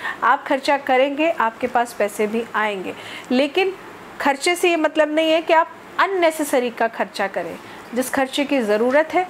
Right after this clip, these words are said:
उसी में खर्चा करिए, बेकार की चीज़ों में खर्चा मत करिए। उपाय के तौर पर ना एक बहुत छोटा सा उपाय मैं आप सबको बताती हूँ,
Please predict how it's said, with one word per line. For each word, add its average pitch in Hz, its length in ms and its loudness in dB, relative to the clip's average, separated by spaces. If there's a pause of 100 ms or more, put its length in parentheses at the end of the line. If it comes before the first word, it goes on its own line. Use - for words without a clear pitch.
(220)
उसी 233 280 0
में 330 160 2
खर्चा 226 360 -2
करिए, 190 360 -4
बेकार 254 480 2
की 320 180 0
चीज़ों 269 300 0
में 269 160 2
खर्चा 262 380 -2 (280)
मत 226 240 0 (100)
करिए। 196 320 -6 (840)
उपाय 330 360 2
के 440 160 2
तौर 330 220 6
पर 339 200 2
ना 339 140 4
एक 330 120 2
बहुत 294 260 2
छोटा 247 320 2
सा 247 160 0
उपाय 208 300 0
मैं 208 100 0
आप 190 140 0
सबको - 320 -10
बताती 196 400 -2
हूँ, 220 200 -8